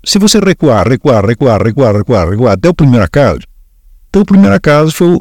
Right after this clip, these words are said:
uma molécula qualquer que juntou com outra molécula qualquer e produziu um efeito. Se as moléculas se juntaram e produziram este efeito, é porque, vamos dizer, elas tinham a composição necessária para isso. Essa composição se expressa numa fórmula matemática.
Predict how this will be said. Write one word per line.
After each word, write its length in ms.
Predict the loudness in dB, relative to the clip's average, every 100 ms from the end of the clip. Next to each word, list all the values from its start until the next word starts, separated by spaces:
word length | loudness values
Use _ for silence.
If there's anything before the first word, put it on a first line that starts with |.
| -2
uma 200 | -2 0
molécula 480 | 2 2 0 0 0
qualquer 380 | 0 0 0 0
que 100 | 0
juntou 280 | 0 0 0
com 80 | 0
outra 180 | -2 0
molécula 380 | 0 0 0
qualquer 240 | 0 0 0
e 60 |
produziu 400 | 0 -2 0 0
um 60 | 0
efeito. 440 | 0 0 -2 -6 _ _ -20 -20 -20 -20 _
Se 80 | -2
as 80 | 0
moléculas 400 | 2 0 0 0
se 80 | 0
juntaram 540 | 0 0 0 0 -4 -10 _
e 80 | -4
produziram 420 | 0 -2 0 -2
este 140 | -2 -2
efeito, 500 | 0 0 -2 -6 -12
é 160 | -8 -6
porque, 440 | -2 0 2 0 -2 -12 _ _ -4
vamos 140 | -2
dizer, 100 | 0
elas 300 | 0 0 0
tinham 260 | 0 0 0
a 100 | -2
composição 600 | -2 -2 0 0 0 -2
necessária 440 | 0 0 0 -2 -2
para 180 | 0 0
isso. 240 | 0 -2
Essa 120 | -8 -6
composição 420 | -2 -2 0 -2
se 60 | -2
expressa 360 | 0 0 2
numa 160 | 0 0
fórmula 360 | -2 -2 0 0
matemática. 580 | 0 0 0 -2 -6